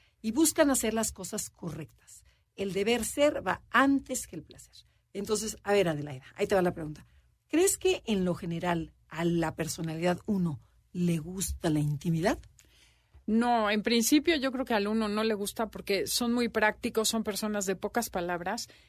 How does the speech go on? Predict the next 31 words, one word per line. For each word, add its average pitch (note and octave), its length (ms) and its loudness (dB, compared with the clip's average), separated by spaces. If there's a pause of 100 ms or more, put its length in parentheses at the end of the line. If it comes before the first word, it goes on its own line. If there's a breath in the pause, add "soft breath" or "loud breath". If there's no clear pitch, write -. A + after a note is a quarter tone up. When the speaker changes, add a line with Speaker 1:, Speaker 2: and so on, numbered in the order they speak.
(140 soft breath)
Speaker 2:
y A3 100 -2
la A3 160 4
intimidad A3+ 720 0 (340)
los A3 320 -2
hace G#3+ 220 0
muy G#3+ 240 -2
vulnerables F#3+ 720 -4
y F#3 40 -8
les E3 220 -6
incomoda, E3+ 460 -8
me D#3+ 120 -8
supongo, D#3 440 -8
¿no? F#3 220 -10
Como - 140 -6
Speaker 1:
Pero, - 120 -2
Speaker 2:
que - 60 -4
son A3+ 80 2
Speaker 1:
pero A3 100 4
por, A#3 100 2
Speaker 2:
personas A3+ 480 0 (680 soft breath)
que A3+ 100 6
Speaker 1:
¿por G#3+ 100 0
qué A#3 80 -2
Speaker 2:
siempre C#4 280 4
Speaker 1:
les B3+ 120 0
incomoda? A#3 560 -2
O D3+ 60 -10
sea, G3 140 -6
a F#3 40 -4
ver, F#3+ 140 -6
cuéntanos. F#3+ 540 -8